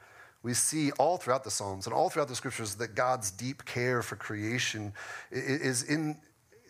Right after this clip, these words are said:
all these different spaces in, in, in scripture. It says here in, at Psalm fifty,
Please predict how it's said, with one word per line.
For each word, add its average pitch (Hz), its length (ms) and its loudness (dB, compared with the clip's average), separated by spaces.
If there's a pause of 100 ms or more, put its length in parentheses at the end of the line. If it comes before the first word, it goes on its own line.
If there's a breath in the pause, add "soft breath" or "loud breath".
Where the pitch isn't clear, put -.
(140)
all 185 240 4
these 156 220 0
different 143 340 -2
spaces - 840 0
in, 117 120 -6 (160)
in, 131 140 -2
in 131 220 -2
scripture. - 360 0
It 104 80 -2
says 131 220 2
here 147 240 2
in, 117 180 -4
at 120 120 -2
Psalm 120 240 2
fifty, 101 360 -4